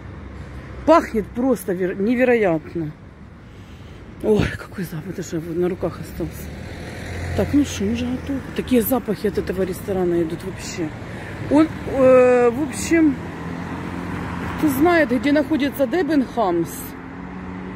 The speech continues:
Не тот, который у моря, а другой. Это вот по этой дороге. И вот от Дебенхамса буквально чуть-чуть подняться наверх.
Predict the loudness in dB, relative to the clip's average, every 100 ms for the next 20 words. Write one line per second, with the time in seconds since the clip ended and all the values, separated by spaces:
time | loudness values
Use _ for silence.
0 | -4 6 6 8 6 6 6 6 6 6
1 | 6 6 6 8 6 4 2 2 2 2
2 | 2 0 -4 -10 -10 -10 -10 -10 -4 0
3 | 2 2 4 4 6 2 4 4 6 2
4 | 2 -2 -4 -8 -16 -16 -16 -16 -16 -16
5 | -16 -16 -16 -16 -14 -14 -12 -6 4 6
6 | 6 4 4 6 6 6 6 4 4 2
7 | 2 6 6 6 4 4 4 4 2 0
8 | 0 -2 2 2 2 -2 -6 -6 -2 0
9 | 2 0